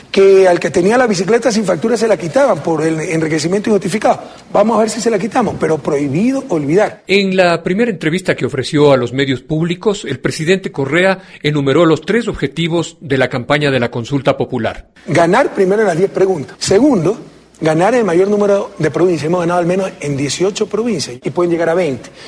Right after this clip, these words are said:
Speaker 1: Y en tercer lugar, ganar con la mayor diferencia de votos. Hemos ganado con más de veinte puntos contra todos. Aquí todos contra Correa, contra el gobierno, descaradamente los medios de comunicación,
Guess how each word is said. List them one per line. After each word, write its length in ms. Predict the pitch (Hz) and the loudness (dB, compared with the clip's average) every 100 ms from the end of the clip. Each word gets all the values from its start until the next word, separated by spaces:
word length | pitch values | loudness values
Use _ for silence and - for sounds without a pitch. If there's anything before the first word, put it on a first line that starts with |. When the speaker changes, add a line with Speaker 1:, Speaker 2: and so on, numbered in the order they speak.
| - - - | -20 -18 -2
Speaker 1:
Y 120 | 190 | 0
en 80 | 180 | 2
tercer 340 | 175 156 226 | 0 0 0
lugar, 400 | 233 233 143 127 - - | 0 0 0 -2 -12 -6
ganar 320 | 156 160 185 | -4 -2 -2
con 100 | 196 | -2
la 100 | 175 | 0
mayor 240 | 147 165 | 0 0
diferencia 460 | 185 147 151 165 160 | 0 0 -2 -2 0
de 60 | 156 | 0
votos. 200 | 127 - - - - | -2 -6 -20 -20 -6
Hemos 160 | 208 220 | -2 0
ganado 260 | 175 214 | 0 -2
con 140 | 202 160 | -2 -2
más 120 | 190 | 0
de 140 | 202 | 0
veinte 320 | 151 190 - 165 | 0 -2 -2 -4
puntos 540 | - 262 214 135 127 - - - - | 2 2 2 -2 -4 -6 -20 -20 -8
contra 500 | - 226 220 220 190 | 2 2 4 4 4
todos. 540 | 196 320 277 180 - - - - | 6 6 6 2 -4 -10 -14 -6
Aquí 300 | 160 - 220 - - | -4 -2 -6 -8 0
todos 500 | 269 587 403 349 - - - - | 4 6 4 0 -2 -14 -18 -4
contra 340 | 180 165 180 | -2 2 0
Correa, 500 | 160 160 180 254 269 | 2 2 4 4 4
contra 260 | 220 185 170 | 2 0 0
el 40 | |
gobierno, 460 | 156 160 220 254 247 - | 2 2 2 0 -8 -2
descaradamente 880 | 170 - 208 175 202 262 208 240 202 | -2 0 0 2 2 2 0 0 0
los 80 | |
medios 160 | 175 208 | 2 0
de 40 | |
comunicación, 540 | 208 175 156 147 220 | 0 -2 -2 -2 -2